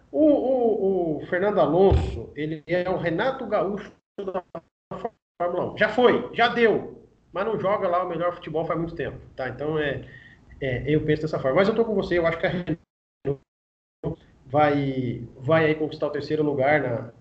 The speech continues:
e vai ser um baita de um terceiro lugar pra equipe do Cyril Abiteboul. Tem dois pódios já, talvez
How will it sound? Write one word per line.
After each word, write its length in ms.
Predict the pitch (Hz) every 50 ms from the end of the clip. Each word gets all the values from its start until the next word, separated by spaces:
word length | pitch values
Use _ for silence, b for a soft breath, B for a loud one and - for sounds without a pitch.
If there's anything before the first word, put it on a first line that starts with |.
| _ _ _
e 60 | 131
vai 80 | 143 147
ser 120 | - 202
um 80 | 214 -
baita 260 | 131 156 190 185 160
de 60 | 151
um 40 | 151
terceiro 300 | 151 139 139 147 139 139
lugar 240 | 123 135 139 147 147
pra 100 | 143 131
equipe 260 | 117 - 151 147 -
do 120 | 127 123
Cyril 220 | - - 131 131 131
Abiteboul. 380 | 123 123 143 135 120 139 156
Tem 120 | - 143 123
dois 180 | 151 165 -
pódios 340 | - - 139 147 147 143 131
já, 140 | 131 147 156
talvez 480 | - 151 131 143 139 139 - B B